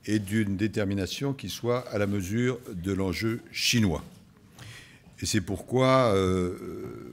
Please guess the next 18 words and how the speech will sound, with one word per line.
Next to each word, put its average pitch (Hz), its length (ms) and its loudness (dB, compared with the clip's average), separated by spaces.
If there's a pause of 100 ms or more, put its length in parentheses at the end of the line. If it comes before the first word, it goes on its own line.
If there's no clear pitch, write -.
(160)
mon 85 80 -6
choix 123 320 0
s'est - 240 -2
porté 117 460 -4
sur, 101 600 -2
euh, 87 380 -2
Madame 85 300 -2
Aubry, 95 420 -4 (720)
dont 107 240 2
on 104 80 -2
connaît 101 240 0
à 95 80 4
la 90 80 2
fois, 82 500 -2
euh, 71 80 -6 (560)
l'expérience, 95 560 -2
l'efficacité 98 920 -4
et 107 340 -2